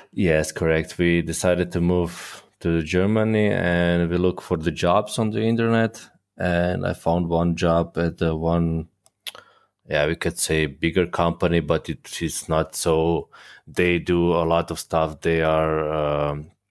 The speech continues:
producing the parts for the t-, gas stations, so those the pumps, and, uh, work, do the planning for the building the, uh, gas stations and everything. And they bought a smaller company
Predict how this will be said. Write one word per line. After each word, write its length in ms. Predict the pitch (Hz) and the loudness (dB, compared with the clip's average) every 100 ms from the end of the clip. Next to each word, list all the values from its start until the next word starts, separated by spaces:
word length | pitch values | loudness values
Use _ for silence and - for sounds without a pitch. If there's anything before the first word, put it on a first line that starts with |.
| _ _ _ _ - - - - - - - _ _ - | _ _ _ _ -20 -20 -20 -20 -20 -20 -20 _ _ -8
producing 480 | 85 92 92 104 90 | 0 2 2 0 0
the 80 | 87 | -2
parts 460 | - 87 90 90 | 0 2 2 0
for 200 | - 92 | -2 -2
the 160 | 85 87 | 0 -2
t-, 220 | - - 92 | -2 -10 0
gas 260 | 90 90 | 2 2
stations, 640 | - 98 92 - 98 92 | 0 0 2 0 -2 0
so 340 | - - - 85 | -2 -4 -2 -2
those 400 | 80 82 78 73 | 2 0 0 -2
the 600 | 85 80 80 78 76 76 - | 0 0 2 0 0 -2 -2
pumps, 540 | 92 90 98 - - - | -2 0 0 -2 -4 -4
and, 920 | 80 87 85 82 82 80 78 78 76 - | -2 0 0 0 0 -2 -2 -6 -8 -6
uh, 140 | 80 | -6
work, 180 | 76 85 80 - 92 82 - - | -2 -2 -2 -10 -8 -8 -6 -2
do 100 | 85 | 0
the 120 | 85 | 0
planning 640 | - 87 90 98 98 95 | 0 2 4 4 2 0
for 400 | - - - 85 | -2 -14 -6 -6
the 120 | 76 73 | -4 -2
building 480 | 90 95 95 98 | 2 2 2 0
the, 140 | 92 95 | 2 0
uh, 160 | 92 | 0
gas 300 | 87 95 92 | 0 0 0
stations 440 | - 95 90 95 90 | 2 0 0 -2 -4
and 80 | 87 | 0
everything. 460 | 90 85 87 85 | 0 0 -2 -2
And 300 | 87 85 80 | 0 -2 0
they 160 | 85 87 | 2 2
bought 360 | 78 87 87 | 0 0 2
a 60 | 85 | -2
smaller 460 | - 82 85 87 85 | -4 0 2 2 -2
company 840 | - 82 85 87 87 87 82 82 | -2 -2 -2 -2 0 0 0 -4